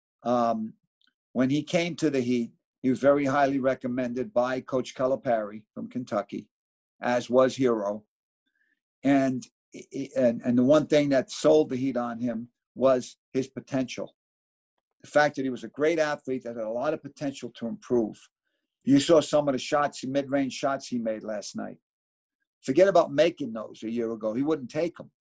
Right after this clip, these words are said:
He didn't have any confidence of making those shots unless the shot clock was winding down. Now he's looking to make the shots. He's looking to take his man off the dribble going to the rim.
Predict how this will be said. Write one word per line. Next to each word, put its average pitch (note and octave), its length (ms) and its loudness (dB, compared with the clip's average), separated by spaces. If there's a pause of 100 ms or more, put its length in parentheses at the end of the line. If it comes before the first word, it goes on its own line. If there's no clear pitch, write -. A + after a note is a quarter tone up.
(680)
He B2+ 100 -2
didn't C#3+ 160 0
have C#3 120 -2
any D3 140 -6
confidence C#3+ 540 -6
of A#2 100 -6
making C3 400 0
those G#2+ 220 -6
shots A2+ 320 -2
unless B2 240 -2
the G2+ 80 -16
shot C#3 320 -4
clock G#2+ 260 -6
was G#2+ 160 -20
winding G2 380 -10
down. F#2+ 240 -8 (680)
Now D3 300 2
he's B2+ 180 0
looking C#3 360 2
to A2 80 -6
make G#2 260 -6
the - 60 -14
shots. - 520 -10 (420)
He's C#3 220 2
looking F3+ 320 4
to C3 60 -2
take C#3 280 0
his B2+ 180 -2
man B2 280 2
off A#2 160 0
the A2+ 80 -2
dribble A2 360 0
going G#2 340 -6
to G#2+ 100 -10
the G#2 100 -10
rim. G2 300 -10